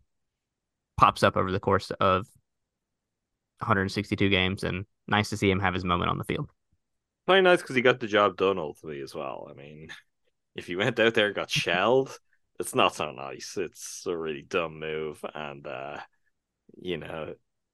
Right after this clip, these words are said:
Speaker 2: it's something that maybe he would have been better just always being one step away from his dream than getting out there and being like, "This is my moment," and getting shelled by the Chicago Cubs, never to, never to see a major league field again.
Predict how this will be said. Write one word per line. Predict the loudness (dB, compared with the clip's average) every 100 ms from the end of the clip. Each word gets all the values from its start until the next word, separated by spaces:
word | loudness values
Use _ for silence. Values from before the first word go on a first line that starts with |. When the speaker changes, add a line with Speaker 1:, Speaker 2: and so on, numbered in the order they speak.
| _ _
Speaker 2:
it's | -4 -4
something | -4 -4 -2 -6 -6
that | -8
maybe | -6 -6 -6 -8
he | -6
would | -6
have | -4
been | -6 0
better | 0 2 0
just | -2 -6
always | -6 -6 -6
being | -6 -6
one | -8
step | -6 -8 -6
away | -8 -8
from | -10 -14
his | -12
dream | -10 -10 -10 -12
than | -10
getting | -8 -8 -8
out | -10 -8
there | -8
and | -8
being | -10
like, | -10
"This | -10 -10
is | -10
my | -12
moment," | -8 -8 -8 -10 -14 -16 -20 _ _ _ _ _
and | -8
getting | -8 -8
shelled | -6 -6 -6 -6
by | -10
the | -12
Chicago | -14 -10 -8 -8 -10
Cubs, | -6 -6 -8
never | -8 -8 -10
to, | -10 -10 -10 -12
never | -10 -10
to |
see | -10 -10
a | -8
major | -12 -12
league | -14 -12
field | -10 -10 -12
again. | -14 -12 -12